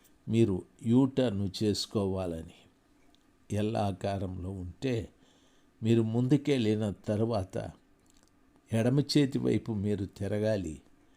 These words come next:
అనే ఆ గుర్తులు చాలా ఉంటాయి. హెచ్చరికలు అవన్నీ కూడా. దేవుని పిల్లలైన మనకు కూడా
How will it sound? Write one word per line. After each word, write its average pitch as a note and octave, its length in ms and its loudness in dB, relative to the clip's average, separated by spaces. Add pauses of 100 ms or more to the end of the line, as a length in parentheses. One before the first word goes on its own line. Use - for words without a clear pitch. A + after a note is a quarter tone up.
(580)
అనే A2+ 400 2 (380)
ఆ A#2+ 100 0
గుర్తులు G#2+ 680 -2 (200)
చాలా A2+ 260 2
ఉంటాయి. A2 500 -6 (500)
హెచ్చరికలు A2+ 680 2
అవన్నీ G2 440 -2
కూడా. E2+ 420 -8 (1080)
దేవుని A#2+ 580 6
పిల్లలైన G#2+ 800 0
మనకు G#2 440 -2
కూడా F#2 380 -2